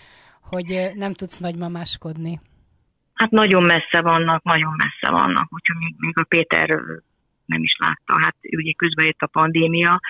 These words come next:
Speaker 2: de hát, ö, sajnos messze van. Én meg nem nagyon szeretek ilyen hosszú távon repülni. Én egyszer voltam Amerikában, de én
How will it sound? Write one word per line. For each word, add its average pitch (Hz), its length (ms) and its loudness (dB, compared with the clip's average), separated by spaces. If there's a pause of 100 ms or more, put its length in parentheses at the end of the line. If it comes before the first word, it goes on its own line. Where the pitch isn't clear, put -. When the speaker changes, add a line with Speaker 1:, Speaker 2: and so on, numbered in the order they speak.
(460)
Speaker 2:
de 151 100 0
hát, 156 280 2
ö, 165 160 4 (720)
sajnos 156 380 2
messze 147 320 2
van. 156 120 4
Én 175 120 0
meg 175 200 2
nem 247 180 2
nagyon 143 360 0
szeretek 151 460 0 (320)
ilyen 156 180 2
hosszú 160 480 0 (260)
távon 151 340 2
repülni. 160 500 4
Én 160 100 4
egyszer 175 340 2
voltam 147 360 2
Amerikában, 156 580 2
de 156 80 0
én 160 140 0